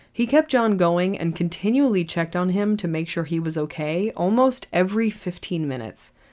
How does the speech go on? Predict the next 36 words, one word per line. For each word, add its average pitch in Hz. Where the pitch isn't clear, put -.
And 190
this 254
is 254
absolutely 185
horrifying, 175
but 165
when 175
Darren 185
looked 180
up 156
into 170
the 156
small 151
cavern 160
created 165
by 160
the 156
logs 151
that 156
John 165
was 156
in, 160
he -
could 185
see 214
that 165
bodies 165
of -
two 208
students 165
who 160
had 156
been 156
killed 151
were 151
trapped 156